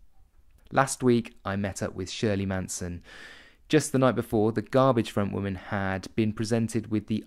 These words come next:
Icon Award at this year's V O five N M E Awards, and that's exactly what she is, an icon,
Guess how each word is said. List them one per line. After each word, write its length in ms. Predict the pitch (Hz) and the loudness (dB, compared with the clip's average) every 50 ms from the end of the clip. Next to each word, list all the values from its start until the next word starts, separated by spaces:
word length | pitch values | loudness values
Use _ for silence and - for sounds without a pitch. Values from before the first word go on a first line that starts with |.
| - | -4
Icon 420 | - 117 139 156 156 - - 127 104 | 0 2 2 2 2 0 0 0 0
Award 420 | 98 92 90 87 85 82 85 - - - - | 0 -2 -2 -4 -6 -6 -8 -12 -16 -10 -6
at 220 | 95 98 85 - - | -6 -6 -6 -6 -8
this 320 | 101 110 101 95 - - | -6 -6 -6 -6 -6 -6
year's 280 | 101 98 95 92 87 90 | -4 -4 -2 -4 -6 -6
V 200 | 92 107 104 101 | -4 -2 0 0
O 120 | 95 92 | -2 -4
five 480 | - - 110 104 98 95 92 90 - - - _ | -4 -4 -4 -2 -2 -2 -4 -4 -6 -10 -14 _
N 160 | - 107 101 | -4 -4 -2
M 200 | 101 95 98 104 | -2 -2 -2 0
E 120 | 107 113 110 | 0 2 2
Awards, 540 | 98 87 85 - - 87 90 90 - - - - - - - - _ _ - - | 0 0 -2 -6 -8 -10 -10 -10 -12 -14 -14 -18 -20 -20 -20 -20 _ _ -8 -4
and 460 | 107 110 110 107 107 107 107 101 - - _ _ _ _ _ _ _ - | -2 0 2 2 2 0 0 -2 -4 -10 _ _ _ _ _ _ _ 0
that's 300 | 110 139 135 - - - | 2 2 2 2 0 -4
exactly 320 | 135 120 151 139 131 143 | 0 2 2 4 4 4
what 180 | 135 135 123 120 | 4 4 2 0
she 220 | - - 147 151 | 2 4 4 6
is, 260 | 123 95 87 - - - _ _ _ - | 4 4 2 -4 -12 -18 _ _ _ -2
an 100 | 107 120 | 2 2
icon, 540 | 123 131 139 139 - - 82 78 78 80 | 4 2 2 0 -2 -6 -6 -6 -8 -12